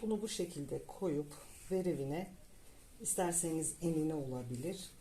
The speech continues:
veya verevine olabilir. Ben bugün en-, verevine çalışmak istiyorum. Bu şekilde çizgiler çizeceğim. Bu çizgileri, e, ütüyle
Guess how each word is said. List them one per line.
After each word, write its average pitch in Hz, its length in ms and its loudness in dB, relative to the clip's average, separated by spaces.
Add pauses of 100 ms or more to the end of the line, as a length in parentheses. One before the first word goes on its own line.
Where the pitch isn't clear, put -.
(320)
veya 160 340 4 (180)
verevine 147 420 6
olabilir. 135 600 0
Ben 185 240 0 (360)
bugün 170 460 -2 (480)
en-, 190 320 -2
verevine 208 420 6
çalışmak 135 520 -4
istiyorum. 156 560 -2 (920)
Bu 226 40 2
şekilde 170 500 -2
çizgiler 151 560 -2
çizeceğim. - 520 -8 (2750)
Bu 202 220 -2 (120)
çizgileri, 180 560 4
e, 170 320 6
ütüyle 190 640 2